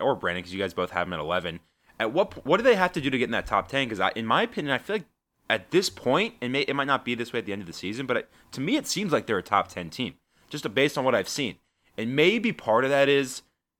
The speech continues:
it's hard to have a team be a top ten team when you have Zach Wilson at quarterback. And I don't, I don't hate Zach Wilson at all, but he is still very unreliable.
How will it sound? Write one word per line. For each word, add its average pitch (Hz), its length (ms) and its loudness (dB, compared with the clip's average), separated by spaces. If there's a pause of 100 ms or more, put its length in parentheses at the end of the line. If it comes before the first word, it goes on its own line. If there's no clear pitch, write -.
(460)
it's 135 180 -4
hard 147 260 6
to 131 100 2
have 139 140 4
a 120 40 0
team 131 280 -4
be 123 100 2
a 110 60 2
top - 440 2
ten 113 260 -4
team 113 260 -4
when 101 120 -4
you 95 80 -6
have 95 360 0
Zach 90 280 -2
Wilson 92 220 -4
at 85 80 -10
quarterback. 117 460 -2
And 120 100 -2
I 123 60 2
don't, 120 180 0
I - 80 4
don't 113 160 -2
hate 90 180 -8
Zach 80 200 -4
Wilson 87 280 -8
at 95 60 0
all, 98 140 2
but 82 140 -6
he 101 120 -6
is 101 100 -8
still 92 200 -6
very 90 200 -2
unreliable. 87 720 -4